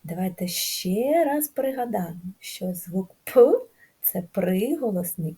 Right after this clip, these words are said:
твердий звук, а звук П — приголосний м'який. Приголосні звуки ми позначаємо рискою. Тверді звуки однією,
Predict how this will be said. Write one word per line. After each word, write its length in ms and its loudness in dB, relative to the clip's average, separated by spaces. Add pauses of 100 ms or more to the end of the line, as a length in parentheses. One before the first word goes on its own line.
твердий 760 -2
звук, 480 -10 (460)
а 140 -2
звук 340 2 (120)
П — 260 2 (600)
приголосний 840 0 (200)
м'який. 720 -2 (880)
Приголосні 880 4
звуки 640 0
ми 100 0
позначаємо 1040 -2
рискою. 840 -2 (1040)
Тверді 600 2
звуки 380 0 (100)
однією, 840 6